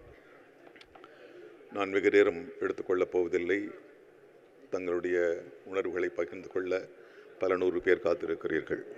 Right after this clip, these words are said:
அவரை பற்றி நினைக்கின்ற பொழுது அவர் இருமுகங்களை நான் காண்கின்றேன். ஒன்று, அவர் மிகவும் வெற்றி பெற்ற ஒரு உச்சகட்ட நட்சத்திரமாக,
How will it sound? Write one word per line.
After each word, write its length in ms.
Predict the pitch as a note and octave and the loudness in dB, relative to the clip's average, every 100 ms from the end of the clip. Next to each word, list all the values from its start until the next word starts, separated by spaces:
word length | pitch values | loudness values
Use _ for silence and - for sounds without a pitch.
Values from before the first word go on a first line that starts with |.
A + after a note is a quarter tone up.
| - C3 - - - - - - - - - - - - - - - - - - - - - - - - - - - - - - - - - - - - - - - - - - - | -6 -4 -6 -12 -20 -20 -20 -20 -20 -20 -20 -20 -20 -20 -20 -20 -20 -20 -20 -20 -20 -20 -20 -20 -20 -20 -20 -20 -20 -20 -20 -20 -20 -20 -20 -20 -20 -20 -20 -20 -20 -20 -20 -20 -6
அவரை 320 | - G#2+ A#2 | 6 10 12
பற்றி 640 | A2 A#2 - B2+ A2+ G#2 F#2+ - - - - - | 10 8 12 12 12 10 4 -4 -10 -20 -20 -8
நினைக்கின்ற 480 | G#2 G#2+ G#2 G#2+ F#2+ | -2 0 0 0 0
பொழுது 500 | G#2 G2 G2 C3 C#3+ | 2 2 2 2 4
அவர் 460 | A#2 G#2+ G#2 F#2+ G#2 - - - - | 6 8 8 6 0 -8 -14 -18 -2
இருமுகங்களை 720 | A2 A2 A2+ G#2+ A2 G#2 G2 | 6 8 8 4 4 4 2
நான் 200 | F#2+ F2+ - | 0 -4 -4
காண்கின்றேன். 600 | F2+ F#2 F#2 F#2 G#2+ G#2 | -6 -4 -2 2 2 2
ஒன்று, 380 | F#2 F2+ G#2 A#2+ - - - - - | -4 0 0 0 -6 -20 -20 -20 0
அவர் 340 | F#2 G#2 - | 6 6 6
மிகவும் 640 | A2 G2+ F#2+ A#2 B2 B2 - | 2 2 6 6 6 2 -2
வெற்றி 260 | G2 - | -2 0
பெற்ற 600 | G#2+ F#2+ - G2+ G2 F#2 | 2 2 6 8 10 8
ஒரு 480 | F#2+ F#2+ F2+ E2+ D#2 - - - - - - - - - - | 6 6 6 4 -2 -8 -18 -20 -20 -20 -20 -20 -20 -16 -2
உச்சகட்ட 480 | G2 - G2 - F#2 | 2 6 6 6 4
நட்சத்திரமாக, 840 | F2+ G#2+ F#2 F#2 F2 E2+ E2 F2+ | 4 4 4 4 4 0 0 -2